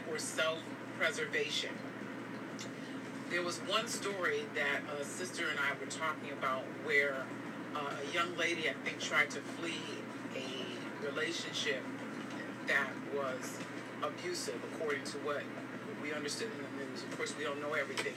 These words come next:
but that's what we, that's what was reported. And the person who was in the relationship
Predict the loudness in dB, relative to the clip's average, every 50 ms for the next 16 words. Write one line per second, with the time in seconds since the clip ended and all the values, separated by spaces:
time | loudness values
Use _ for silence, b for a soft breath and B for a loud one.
0 | -4 -4 -4 -4 -4 -6 -6 -6 -6 -4 -2 0 0 0 0 -2 -2 -2 -2 -2
1 | -2 -2 -4 -4 -4 -6 -6 -6 -6 -8 -8 -6 -6 -6 -6 -6 -6 -6 -6 -6
2 | -6 -6 -6 -6 -6 -4 0 2 2 2 2 2 -2 0 0 0 -2 -2 -2 -4
3 | -4 -2 0 0 2 2 0 0 -2 -4 -6 -6 B B B B B B B -6
4 | -6 -4 -2 0 4 6 6 6 6 6 2 0 -4 -6 -6 -6 -6 -4 -2 -2
5 | -2 -2 -2 0 2 2 2 2 0 -2 -2 -2 -2 -2 -4 -4 -2 0 0 0
6 | 2 2 4 4 4 2 2 0 2 2 2 2 0 -2 -2 -2 -2 0 0